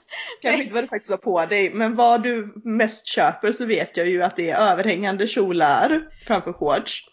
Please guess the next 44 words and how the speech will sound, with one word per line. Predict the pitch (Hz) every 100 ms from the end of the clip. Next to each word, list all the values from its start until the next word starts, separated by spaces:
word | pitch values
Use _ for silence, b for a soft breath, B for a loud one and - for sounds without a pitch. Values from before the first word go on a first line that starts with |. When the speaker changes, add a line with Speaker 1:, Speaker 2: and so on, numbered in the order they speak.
| _ B B B B 220
Speaker 1:
Det | 220
var | 226
ju | 233
så | 240
Speaker 2:
Eh. | 196 196
Speaker 1:
roligt | 185 -
också | 208 - 202
för | 208
min, | 190 185 180 180 175
min | 208 196 202
man | 214 233
hade | 214
pra-, | 214 240 202 -
eller | 220 214
en, | 247 233 220
en | 214 202 208
kollega | 240 247 214 196
till | 240 254
honom | 226 165 180
hade | 185 180
sett, | - 220 220 _ -
eh, | 202 185 175 175 _ - - _ 190
läst | 233 240 208 -
intervjun | 226 196 202 196 277 233 190
i | 185
Bohuslänningen | 202 185 175 196 175 214 269 277
om | 262
podden | 240 196 156 147 156 156
och | 151
våra | 156 151
klädbytardagar | - 165 143 139 151 - 104 151 147
och | 143
sånt | - -
som, | - 120 -
ja, | - - - -
den | - 233
Speaker 2:
Mm. |
Speaker 1:
intervjun | 269 - 156
som | 165 170
var | 170
för | -
några | 160 139
månader | 156 110 110
sedan. | 175 180